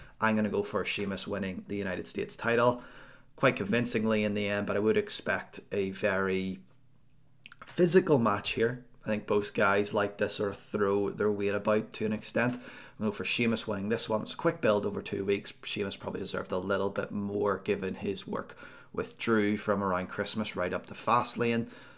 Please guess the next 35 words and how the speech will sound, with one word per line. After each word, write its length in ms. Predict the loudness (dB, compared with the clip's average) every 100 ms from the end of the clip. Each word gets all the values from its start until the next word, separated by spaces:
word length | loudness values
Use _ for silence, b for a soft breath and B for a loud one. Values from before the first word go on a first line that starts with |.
| B 0
But 180 | 0
here 180 | 2 0
we 160 | 2 2
are. 180 | 2 0
I 20 |
suppose 400 | -2 0 0 0
lifting 400 | -4 -2 -4 -2
the, 240 | -4 -4 -12 -16
lifting 360 | -8 -6 -6 -8
a 20 |
title 380 | -6 -4 -2 -4
at 100 | -4
Mania 380 | -4 -2 -4 -8
is, 360 | -6 -4 -4 -10 -10
I 60 |
suppose, 460 | -10 -10 -8 -8 -8
a 80 | -4
nod 320 | -4 -4 -6
to 100 | -6
your 160 | -4 0
work. 300 | 0 0 B B B
But 100 | -6
I 60 | -6
thought 240 | -4 -4
Sheamus 320 | -4 -6 -6
could 320 | -6 2 2 2
and 160 | -2 -4
should 160 | -4 -4
have 100 | -4
been 120 | -4
using 260 | -4 -4
something 280 | -4 -4 -6
a 20 |
bit 160 | -8 2
bigger. 320 | 4 4 2